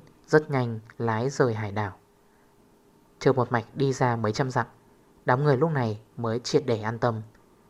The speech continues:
Chủ thuyền xin phép Trường Sinh thay đổi tuyến đường Tây Bắc, ly khai hải vực lạ lẫm, chạy trở về đường thuyền lúc trước kia.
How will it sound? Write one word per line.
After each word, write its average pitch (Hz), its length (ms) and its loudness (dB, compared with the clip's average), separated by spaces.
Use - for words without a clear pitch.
Chủ 127 140 10
thuyền 113 280 2
xin 135 180 -2
phép 175 160 0
Trường 113 180 -2
Sinh 123 280 2
thay 160 140 0
đổi 131 220 2
tuyến 113 220 -2
đường 135 160 2
Tây 117 180 0
Bắc, 151 140 -2
ly 139 160 6
khai 127 340 0
hải 113 240 -6
vực 113 180 -2
lạ 107 100 0
lẫm, 117 260 -2
chạy 120 220 2
trở 120 140 2
về 110 320 0
đường 113 240 0
thuyền 117 280 0
lúc 143 140 0
trước 165 160 0
kia. 127 240 2